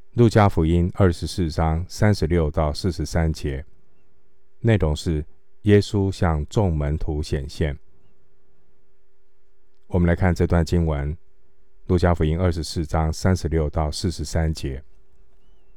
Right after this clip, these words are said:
正说这话的时候，耶稣亲自站在他们当中说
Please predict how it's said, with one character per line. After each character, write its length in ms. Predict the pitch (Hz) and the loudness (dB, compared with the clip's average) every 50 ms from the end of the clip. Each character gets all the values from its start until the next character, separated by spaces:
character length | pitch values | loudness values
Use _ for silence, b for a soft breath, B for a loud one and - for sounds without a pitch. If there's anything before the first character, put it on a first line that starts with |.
| - - - - - - - - - - - - - - - - - - | -16 -16 -16 -16 -16 -16 -16 -16 -16 -16 -16 -16 -16 -16 -16 -16 -14 4
正 240 | - 131 117 101 | 6 8 8 8
说 260 | - - 107 95 95 92 | 6 6 6 6 6 6
这 160 | - 101 85 | 6 2 2
话 220 | - - 87 80 | 4 2 2 2
的 100 | 76 80 | 2 0
时 160 | 78 - - | -2 -2 -4
候， 300 | 73 71 78 73 69 - - - - - - - - - - - - - - - | -2 -2 -2 -2 -2 -4 -10 -14 -16 -16 -16 -16 -16 -16 -16 -16 -16 -16 -6 2
耶 140 | 110 110 110 | 4 4 4
稣 220 | - - 113 107 | 6 4 2 2
亲 220 | - - 110 101 101 | 4 4 2 2 2
自 320 | - 98 90 82 78 76 | 4 4 4 4 2 2
站 200 | - - 95 85 | 2 4 4 4
在 160 | 80 87 80 | 4 4 2
他 160 | 76 - 87 | 2 2 0
们 160 | 82 76 71 73 | 0 0 -2 0
当 220 | - 80 80 78 | 0 0 0 0
中 240 | - 80 78 78 76 | 0 0 -2 -2 -2
说 320 | - - 78 73 73 - | -2 -4 -2 -2 -2 -4